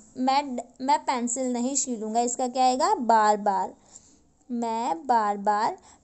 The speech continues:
पेंसिल नहीं छीलूँगा। ठीक है जी, थर्ड क्या है, सही या गलत का निशान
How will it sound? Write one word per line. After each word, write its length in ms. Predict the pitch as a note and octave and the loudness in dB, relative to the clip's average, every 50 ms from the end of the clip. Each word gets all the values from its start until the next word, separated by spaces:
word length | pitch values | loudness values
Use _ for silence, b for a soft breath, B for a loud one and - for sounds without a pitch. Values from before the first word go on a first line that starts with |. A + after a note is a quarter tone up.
| B _ - | B _ -4
पेंसिल 440 | C4+ C4+ C4+ C4+ B3+ - D#4+ D#4+ | -2 -2 -2 -4 -6 -6 -6 -4
नहीं 460 | D#4+ D4 B3 A#3+ G#3+ G#3+ A3+ A#3+ C#4 - | -4 -2 -2 -2 -2 -4 -6 -6 -6 -4
छीलूँगा। 680 | - - - C#4+ C4 A#3+ A3 G#3 G3+ G3 F#3+ F#3+ F#3 - - _ _ - - | -2 -2 -2 0 -2 -4 -4 -4 -4 -6 -8 -8 -12 -16 -20 _ _ -18 -16
ठीक 160 | - B3 - | -12 -8 -6
है 100 | C4+ C4+ | -6 -6
जी, 100 | C#4 E4 | -8 -8
थर्ड 320 | - E4 D#4+ C4+ C#4 B3+ | -6 -4 -4 -4 -4 -6
क्या 140 | - C#4+ C4+ | -6 -4 -4
है, 140 | C#4 D4+ E4+ | -4 -4 -4
सही 220 | E4 - D4 C4+ | -4 -4 -6 -6
या 120 | C4 C#4 C#4 | -6 -6 -6
गलत 320 | A#3 B3+ B3+ B3 A#3 A#3 - | -4 -4 -4 -4 -6 -6 -6
का 100 | C4 C4+ | -6 -4
निशान 460 | C#4 C#4+ - - C#4+ A#3 A#3 C4 F4+ | -4 -2 -4 -2 -2 -4 -6 -8 -10